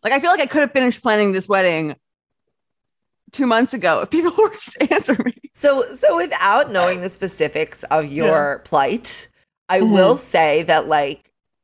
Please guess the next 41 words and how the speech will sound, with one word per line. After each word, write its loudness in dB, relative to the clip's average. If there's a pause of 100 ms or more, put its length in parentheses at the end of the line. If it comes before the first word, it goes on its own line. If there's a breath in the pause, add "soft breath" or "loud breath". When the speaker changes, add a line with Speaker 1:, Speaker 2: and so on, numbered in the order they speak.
(140)
Speaker 2:
I 0
don't -2
think -6
it's -10
necessarily -2
specific -6
to -12
being -10
outside -2
of -12
New -14
York, -6
'cause -4
I 2
worked -6
with -12
New -10
York -6
vendors. -2 (340 soft breath)
And -12
Speaker 1:
Okay. 0
Speaker 2:
here's, 0
here's -2
what 2
I 2
think -8 (400)
you're -4
not, -2 (300)
what, -6
what -4
I -2
think -12
is, -14
like, -8
the -8
context. -12 (340)
These -4
people 0
are 4
doing -2
events -4